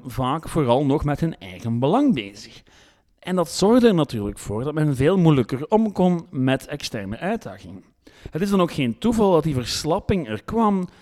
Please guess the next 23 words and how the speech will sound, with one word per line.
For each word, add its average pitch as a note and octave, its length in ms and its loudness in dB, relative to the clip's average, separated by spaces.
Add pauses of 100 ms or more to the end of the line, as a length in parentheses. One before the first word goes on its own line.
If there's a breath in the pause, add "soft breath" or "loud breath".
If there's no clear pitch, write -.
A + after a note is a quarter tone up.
(420 soft breath)
tijdens E3 340 -4
een E3+ 160 4
relatief D3+ 440 -2
rustige G#2+ 340 -10
periode. A#2+ 600 -4 (760 soft breath)
En D#3 160 -2
daarbovenop D3 460 0
mag E3 120 2
het D3+ 80 2
niet C3 120 0
verbazen C3+ 580 -2
dat F3+ 180 0
Ethelred D3 520 -2
niet C#3 160 -4
in C3 140 -2
staat D3+ 380 -4
was D3+ 180 -2
om C#3 80 0
het A#2+ 140 -4
koninkrijk D3 640 -2
onmiddellijk C3+ 520 0
te C3 80 -6
herorganiseren, B2 1040 -2